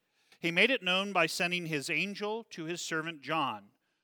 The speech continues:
who bore witness to the word of God and to the testimony of Jesus Christ, even to all that he saw. Blessed is the one who reads aloud the words of this prophecy,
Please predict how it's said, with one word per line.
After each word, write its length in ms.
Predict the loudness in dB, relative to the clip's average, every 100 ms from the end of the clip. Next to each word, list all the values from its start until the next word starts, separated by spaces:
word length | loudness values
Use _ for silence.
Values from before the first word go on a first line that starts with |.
| -10
who 80 | -4
bore 240 | 2 2
witness 500 | 4 0 0 -4 -4
to 120 | -6
the 100 | -6
word 260 | -4 -4 -6
of 140 | -4
God 500 | 2 6 8 6 2 -10
and 100 | -12
to 120 | -6
the 100 | -6
testimony 640 | -2 0 0 -2 -4 -2 -2
of 120 | -4
Jesus 400 | -6 -10 -10 -8
Christ, 540 | 0 0 0 -4 -14 -18 -20 _
even 340 | -4 -2 -4
to 180 | -6 -10
all 360 | -4 2 4 2
that 120 | 0
he 140 | -4
saw. 440 | -4 -2 -2 -2 -8 -18 _ _ _ _ _ 2
Blessed 460 | 6 6 4 -4
is 180 | -6 -6
the 100 | -8
one 420 | -4 0 0 -2
who 180 | -6 -8
reads 600 | -6 -4 -2 -2 -4 -6 0
aloud 880 | 4 6 6 4 2 -2 -6 -14 -20 _ _ -16
the 80 | -10
words 500 | -2 0 2 0 -4
of 100 | -6
this 160 | -6
prophecy, 760 | -2 0 0 -2 -10 -8 -8